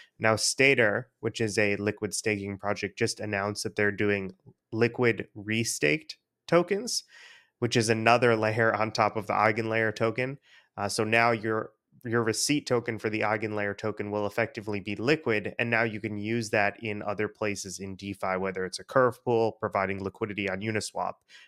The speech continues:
And this is another way to sort of get your yield on top of eth. So you have your, your L S D, uh, yield from staked eth, so that's about four percent. Then you have another few percent from EigenLayer, presumably maybe three percent, four percent for validating,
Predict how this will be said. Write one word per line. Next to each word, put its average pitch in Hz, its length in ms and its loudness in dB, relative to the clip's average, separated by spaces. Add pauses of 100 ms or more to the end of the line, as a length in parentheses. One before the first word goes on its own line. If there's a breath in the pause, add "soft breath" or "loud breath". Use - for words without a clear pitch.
And 113 120 -2
this 120 140 2
is 127 140 0
another 110 400 2
way 107 140 2
to 101 100 -4
sort 104 180 -6
of 95 120 -10
get 107 220 0
your 107 120 -4
yield 101 460 -4
on 98 180 -4
top 95 260 -8
of 95 120 -12
eth. 92 160 -8
So - 160 -8
you 101 140 -4
have 98 200 -2
your, 95 260 -4 (560 soft breath)
your 110 140 2
L 110 220 4
S 101 160 -2
D, 135 460 0 (140)
uh, 107 300 2
yield 131 420 -2
from 101 200 -4
staked - 380 0
eth, 120 180 -4
so - 160 -6
that's 98 180 -4
about 101 300 -2
four 113 120 2
percent. 110 480 -4 (400 soft breath)
Then 107 120 0
you 107 60 4
have 104 100 2
another 107 280 2
few 110 220 -2
percent 104 500 -2
from 98 220 -4
EigenLayer, 107 680 0
presumably 104 560 -4
maybe 98 280 -4
three 107 220 -4
percent, 101 420 -8
four 101 160 -2
percent 98 440 -6
for 95 320 -4
validating, 95 680 -2